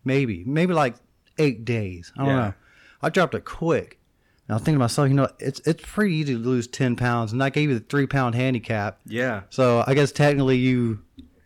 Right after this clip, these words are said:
Speaker 2: <laughs>
Speaker 1: lost two pounds.
Speaker 2: Yeah. Well, no,
Speaker 1: With
Speaker 2: I
Speaker 1: your
Speaker 2: s-,
Speaker 1: handicap, well, whatever. It don't, it
Speaker 2: well,
Speaker 1: don't matter now.
Speaker 2: I started at one ninety-nine, so with a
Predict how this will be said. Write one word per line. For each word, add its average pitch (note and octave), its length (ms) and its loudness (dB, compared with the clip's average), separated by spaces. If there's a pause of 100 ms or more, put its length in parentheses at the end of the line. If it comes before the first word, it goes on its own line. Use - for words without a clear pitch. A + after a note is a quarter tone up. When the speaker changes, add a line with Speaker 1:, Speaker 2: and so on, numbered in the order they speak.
(300)
Speaker 2:
<laughs> - 120 -8 (640)
Speaker 1:
lost C#3 400 2
two D3+ 200 0
pounds. G2 560 -6 (280)
Speaker 2:
Yeah. A2+ 340 -8 (220)
Well, D3 200 -2
no, C3+ 160 -2
Speaker 1:
With F#3+ 140 2
Speaker 2:
I D#3+ 40 4
Speaker 1:
your C3 60 4
Speaker 2:
s-, C3 60 4
Speaker 1:
handicap, A#2+ 360 0
well, F3+ 100 4
whatever. G#2 340 2 (240)
It F3+ 80 -2
don't, D3+ 100 4
it - 40 2
Speaker 2:
well, C#3+ 80 2
Speaker 1:
don't C3+ 140 0
matter A2 220 -4
now. G#2 300 -6
Speaker 2:
I C3 60 -10
started D#3 400 -6
at C3 80 -8
one B2 180 -4
ninety-nine, G#2+ 600 -6
so G#2+ 140 -10
with G#2+ 160 -8
a G2+ 140 -12